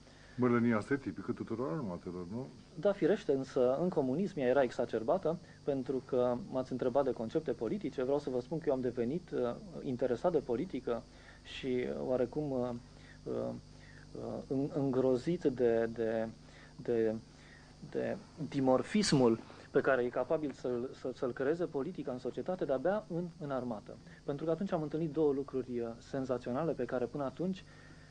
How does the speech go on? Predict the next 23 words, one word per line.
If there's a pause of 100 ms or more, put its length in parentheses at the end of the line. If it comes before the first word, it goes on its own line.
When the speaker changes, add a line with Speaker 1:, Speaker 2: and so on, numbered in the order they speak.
(320)
Speaker 2:
uh, (200)
ferit
de,
de
norocul
pe
care
l-am
avut
cu
liceul
în
care
m-am
format, (420)
nu
le-am
mai
întâlnit. (360)
Anume
prostia (200)
și
agresivitatea.